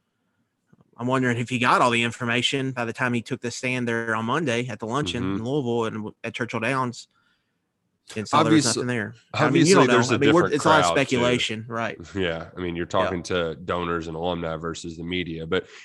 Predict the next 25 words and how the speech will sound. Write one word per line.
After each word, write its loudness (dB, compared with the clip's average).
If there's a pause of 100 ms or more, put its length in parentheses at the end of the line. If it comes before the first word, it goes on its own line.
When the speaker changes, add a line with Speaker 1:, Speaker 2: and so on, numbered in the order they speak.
Speaker 2:
h-, -4
even 4
in 4
that 0
conversation 0
with -4
the -6
media, -2
like, -8
it, -8
there 4
was 2
a, 0
uh, -6 (1400)
like, -8
when 0
he 4
was 4
asked 2
about 2
the 0
racial -2
component -2
of -2
it, -6